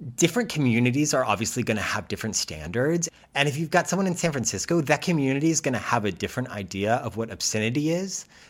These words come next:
than if you're in Topeka, Kansas. And this is actually something that shows how commu-, there can't be federal community standards because every community is gonna be different. And it localizes it in a way that is really beneficial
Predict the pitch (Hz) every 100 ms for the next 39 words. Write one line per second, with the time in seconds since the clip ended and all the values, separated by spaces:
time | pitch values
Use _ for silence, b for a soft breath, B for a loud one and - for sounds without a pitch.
0 | b 143 143 143 135 123 127 117 107 98
1 | 87 76 65 - 52 - - - B B
2 | B B - 127 139 147 156 165 196 -
3 | 151 - 185 - 139 127 135 120 110 110
4 | 98 98 98 - - _ _ - - -
5 | - 117 104 113 110 104 110 107 110 117
6 | 120 - 120 101 117 - 98 95 101 -
7 | 90 85 90 90 - - 71 80 98 120
8 | 139 123 - 120 98 95 98 101 95 90
9 | 90 - 82 80 80 85 135 175 180 -
10 | B B B 135 139 139 151 143 160 160
11 | 170 165 - 226 - 143 127 107 120 117
12 | 117 120 92 120 107 101 101 127 113 147
13 | 143 123 - 214 175 139 120 127 113 98